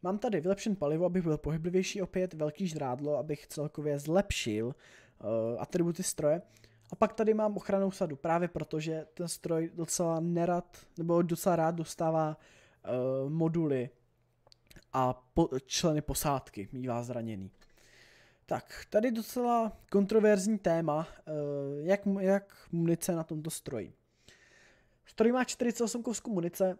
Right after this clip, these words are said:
a já jsem zvolil ammo setup dvacet dvacet osm. Za A rád zaokrouhluju na takovýhle pěkný čísla, ale je to hlavně proto, že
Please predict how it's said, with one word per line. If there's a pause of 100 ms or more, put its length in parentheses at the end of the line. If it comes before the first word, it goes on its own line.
a
já
jsem
zvolil
ammo
setup
dvacet (120)
dvacet
osm. (1000)
Za
A
rád
zaokrouhluju
na
takovýhle
pěkný
čísla, (760)
ale
je
to
hlavně
proto,
že